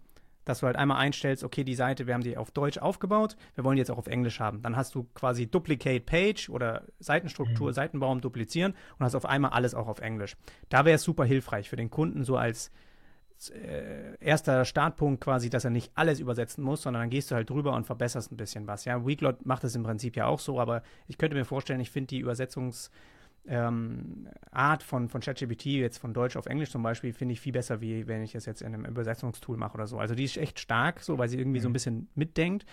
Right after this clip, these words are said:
Speaker 1: und ein bisschen kreativer ist. Also das fände ich gut. Und dass das zum Beispiel auch dem Kunden zur Verfügung steht, weil der, ich hatte jetzt auch einen Kunden, der viel, sag ich mal,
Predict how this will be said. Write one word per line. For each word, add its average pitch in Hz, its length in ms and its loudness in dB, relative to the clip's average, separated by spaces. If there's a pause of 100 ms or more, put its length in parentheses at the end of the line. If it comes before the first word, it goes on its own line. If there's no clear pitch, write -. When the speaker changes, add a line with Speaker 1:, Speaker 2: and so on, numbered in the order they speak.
(260)
Speaker 1:
und 127 160 2
ein 120 80 0
bisschen 127 240 0
kreativer 147 480 0
ist. 160 100 0
Also 123 140 -2
das 147 240 0
fände 165 180 0
ich - 100 -4
gut. 165 240 0 (320)
Und 135 120 0
dass 139 100 0
das 180 220 4
zum 160 160 0
Beispiel 147 260 2
auch 151 180 -4
dem 127 160 -2
Kunden 180 220 -6
zur 135 220 -4
Verfügung 165 260 0
steht, 110 260 -6
weil 120 180 0
der, 208 520 0 (300)
ich - 80 -6
hatte 135 100 6
jetzt 139 140 0
auch 196 180 4
einen 156 80 0
Kunden, 147 320 4
der 139 160 4
viel, 180 400 6 (300)
sag 135 220 2
ich 131 120 -2
mal, 131 320 6